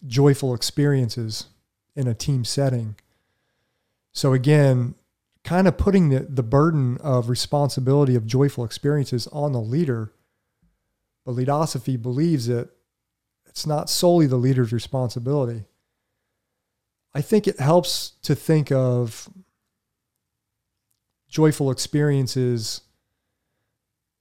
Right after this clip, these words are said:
not the specific experience, so to speak. I think what helps me is, from a leader's perspective, trying to create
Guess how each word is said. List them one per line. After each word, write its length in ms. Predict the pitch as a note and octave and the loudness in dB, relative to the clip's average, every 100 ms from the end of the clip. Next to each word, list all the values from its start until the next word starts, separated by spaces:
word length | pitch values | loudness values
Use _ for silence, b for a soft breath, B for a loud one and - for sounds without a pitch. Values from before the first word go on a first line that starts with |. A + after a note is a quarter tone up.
| _ _ _ _ _ _ | _ _ _ _ _ _
not 220 | D3 G3 | -4 -2
the 80 | D#3 | 0
specific 640 | - D3 - E3 - C3+ | 0 -2 0 0 2 0
experience, 800 | A#2 - - C#3+ E3 F3+ D#3+ - - _ _ _ | -2 -6 -2 0 0 0 -4 -8 -12 _ _ _
so 240 | - E3+ | 0 2
to 60 | F3 | 2
speak. 360 | - F#3 F#3 | 2 0 2
I 60 | C3 | -2
think 220 | - F3 | 0 0
what 120 | C#3+ | 2
helps 280 | B2+ C3+ - | 0 -2 -2
me 180 | C#3+ C#3+ | 0 0
is, 300 | A#2+ G#2+ - _ _ _ _ _ _ _ | 0 -4 -12 _ _ _ _ _ _ _
from 220 | D#3 C3 | -4 -2
a 60 | B2 | 0
leader's 320 | D#3+ D#3+ - | 2 2 0
perspective, 560 | C3 - C#3 B2 B2+ | -6 -2 -2 0 -4
trying 340 | - D#3+ D#3+ D3+ | -2 0 2 2
to 100 | C3 | 0
create 720 | - C#3 C#3 C3+ C#3 - - | 0 0 2 2 0 -6 -18